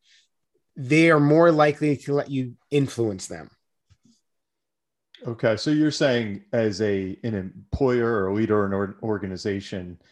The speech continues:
Speaker 2: you wanna identify one of those four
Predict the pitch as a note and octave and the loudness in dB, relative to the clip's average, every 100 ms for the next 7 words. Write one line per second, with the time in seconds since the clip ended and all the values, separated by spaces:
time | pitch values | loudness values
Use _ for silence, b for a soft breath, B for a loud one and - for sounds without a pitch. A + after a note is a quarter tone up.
0 | _ _ - A#2 A2 G#2 G2+ A2 A2 - | _ _ -8 0 2 2 0 -4 -6 -4
1 | A2+ A2 - G#2+ F#2 F#2+ F#2 - _ _ | -4 -4 -4 -4 -4 -6 -10 -16 _ _
2 | _ G#2+ G#2+ F#2+ G2+ G2+ F#2+ - - G2+ | _ -6 -6 -6 -6 -6 -8 -8 -4 -4
3 | G2 F#2+ F2 | -4 -8 -14